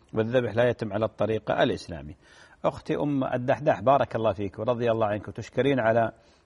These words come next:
ما ذكرتيه من كونك صديقة للبرنامج ومتابعة دائما. نسأل الله تعالى أن يزيدنا وإياك من الهدى والتوفيق والعلم النافع والعمل الصالح. أختي الفاضلة، بالنسبة لل-، ال-، ما ذكرتيه من ال-، الأجبان التي تقول: "أنا ما أدري من وين،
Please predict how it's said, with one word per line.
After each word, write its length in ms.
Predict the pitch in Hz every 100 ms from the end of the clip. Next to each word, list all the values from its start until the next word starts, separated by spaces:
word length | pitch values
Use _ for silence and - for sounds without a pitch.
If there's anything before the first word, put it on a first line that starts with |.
| -
ما 180 | 120 117
ذكرتيه 500 | 113 117 101 127 113
من 240 | 113 107
كونك 340 | - 120 110
صديقة 440 | - 110 120 117 107
للبرنامج 680 | 107 104 107 117 110 107 104
ومتابعة 580 | 107 101 117 110 95 104
دائما. 480 | 120 120 110 101 - - _ _
نسأل 180 | -
الله 120 | 123 110
تعالى 360 | 120 117 120
أن 80 | 113
يزيدنا 440 | 110 127 117 113
وإياك 460 | 110 110 117 107 -
من 140 | 110
الهدى 360 | 104 110 113 107
والتوفيق 680 | 101 - 104 92 113 117 113
والعلم 280 | 104 113 110
النافع 380 | 107 117 101
والعمل 300 | 101 110 123
الصالح. 440 | 120 - 110 82 - _ - - _ _
أختي 180 | - 170
الفاضلة، 400 | 147 185 175 165
بالنسبة 460 | 165 170 - 131 131
لل-، 520 | 123 117 - 113 110
ال-، 560 | 110 107 107 104 104 - - _ _ - 123 -
ما 160 | 117 120
ذكرتيه 560 | 117 - 120 - 156 120
من 240 | 117 110
ال-، 360 | 107 95 107 85
الأجبان 760 | 104 - 90 104 113 135 117
التي 300 | 110 104 110
تقول: 280 | 110 113 120
"أنا 180 | 113 120
ما 260 | 139 147
أدري 200 | 127 120
من 100 | 120
وين، 280 | 120 123 113